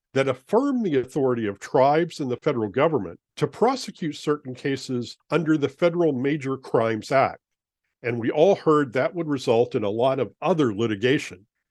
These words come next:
and in fact it has. The Castro Huerta decision was not the only decision arising from McGirt. In October, the Oklahoma Tax Commission reversed the decision of an administrative law judge and ruled the state of Oklahoma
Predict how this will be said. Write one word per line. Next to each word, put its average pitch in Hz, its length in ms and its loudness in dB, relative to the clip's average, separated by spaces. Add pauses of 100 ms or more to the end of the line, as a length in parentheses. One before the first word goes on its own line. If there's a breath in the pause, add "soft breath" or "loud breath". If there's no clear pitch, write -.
and 123 160 0
in 113 80 -2
fact 123 320 0
it 90 80 -12
has. - 640 -2 (480)
The 123 80 -4
Castro 165 640 2
Huerta 214 420 0
decision 117 560 -2
was 120 240 -6
not 156 220 -2
the 131 240 -8
only 220 280 2
decision 143 520 -4
arising 120 480 -2
from 104 180 -8
McGirt. 92 520 -4 (360)
In 135 140 2
October, 131 640 2 (120)
the 143 120 -6
Oklahoma 160 480 2
Tax 220 400 0
Commission 113 480 -6
reversed 127 540 -2
the 190 80 0
decision 156 500 -2
of 120 100 -2
an 120 80 -2
administrative 123 800 -2
law 131 280 4
judge 90 600 -12
and 127 240 0
ruled 160 300 6
the 139 80 -2
state 180 340 -2
of 196 100 0
Oklahoma 127 680 -2